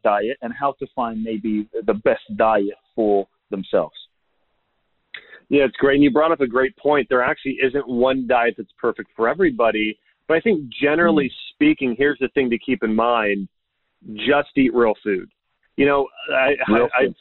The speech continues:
Speaker 2: studied, yeah, I've studied cultures from around the world. And listen, there have been Eskimos who lived on a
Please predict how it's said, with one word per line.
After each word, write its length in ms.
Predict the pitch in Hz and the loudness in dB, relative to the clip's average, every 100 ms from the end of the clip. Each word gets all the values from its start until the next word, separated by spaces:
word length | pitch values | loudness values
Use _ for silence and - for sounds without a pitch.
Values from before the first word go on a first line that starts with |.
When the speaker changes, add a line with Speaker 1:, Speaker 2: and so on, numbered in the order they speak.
| _ - | _ -2
Speaker 2:
studied, 400 | 147 135 127 107 _ _ _ - | 0 0 -4 -6 _ _ _ -4
yeah, 240 | 139 131 | 0 2
I've 160 | 123 123 _ | 0 -2 _
studied 320 | 160 147 123 | 0 0 -4
cultures 420 | - 135 - 127 | -4 -2 -2 -6
from 120 | - 120 | -4 0
around 300 | 120 120 123 | 2 0 -2
the 80 | |
world. 400 | 110 113 117 113 | 0 2 2 0
And 140 | 107 107 | -2 -2
listen, 340 | 120 - 104 | -4 -4 -2
there 180 | 120 143 | 2 2
have 120 | 120 | 0
been 160 | 120 113 - | -2 -2 -4
Eskimos 640 | 117 - - 147 143 147 156 - | -4 -4 -2 0 2 2 0 0
who 80 | 123 | 0
lived 220 | 127 123 | 0 0
on 100 | |
a 60 | 117 | -2